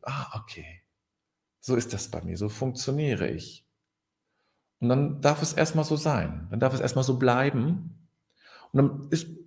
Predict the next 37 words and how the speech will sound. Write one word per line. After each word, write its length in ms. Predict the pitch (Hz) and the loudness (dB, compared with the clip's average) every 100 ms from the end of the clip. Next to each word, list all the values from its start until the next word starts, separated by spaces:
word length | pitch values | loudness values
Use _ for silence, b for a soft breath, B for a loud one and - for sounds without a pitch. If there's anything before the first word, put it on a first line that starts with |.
| - - | -6 6
vielleicht 240 | 175 175 | 10 10
gut 200 | 185 170 | 8 8
dran 200 | 170 196 | 10 8
zu 160 | - 139 | 6 4
bleiben 320 | 90 80 - | 4 4 2
irgendwie, 240 | 87 87 | 2 4
in 60 | 98 | 2
diesem 160 | 113 131 | 4 8
Bewusstwerdungsprozess 960 | 135 180 - 131 113 104 - 101 107 | 8 8 8 8 6 2 -2 -2 -4
dran 240 | 95 101 123 | 0 0 0
zu 160 | 147 | 0
bleiben. 520 | 139 143 147 165 185 - - _ _ _ _ _ - | 2 4 4 4 2 -2 -14 _ _ _ _ _ 4
Und 140 | 135 | 10
dann 420 | 165 185 - - | 10 8 0 -10
kristallisiert 580 | - 185 - 180 165 190 | 4 6 10 12 12 12
sich 160 | - - | 10 6
vielleicht 280 | 165 160 185 | 6 6 6
irgendwann 360 | 180 170 165 | 6 6 6
auch 100 | 151 | 4
eine 240 | 151 147 143 | 4 4 4
Handlung 340 | 180 165 107 | 4 2 -2
heraus. 680 | 101 82 82 58 - - - _ _ _ _ _ _ _ _ - | -2 -2 -4 -6 -12 -16 -20 _ _ _ _ _ _ _ _ 6
Aber 640 | 127 131 131 131 - - | 8 12 12 12 6 0
es 140 | 147 143 | 2 2
ist 80 | 175 | 2
nicht 140 | 160 | 2
so 80 | 151 | 2
Zug 300 | - 190 - | 2 -2 -2
um 140 | 143 | -4
Zug. 560 | - - 117 85 - - _ _ | -2 0 0 -2 -10 -20 _ _
So 200 | 123 123 | -4 -2
würde 120 | 127 | -2
ich 80 | - | -2
das 180 | 120 - | -6 -6
nicht 240 | 104 - | -8 -10
sehen. 440 | - - - - - _ - | -12 -10 -12 -14 -18 _ -6
Das 280 | 110 - | -4 -6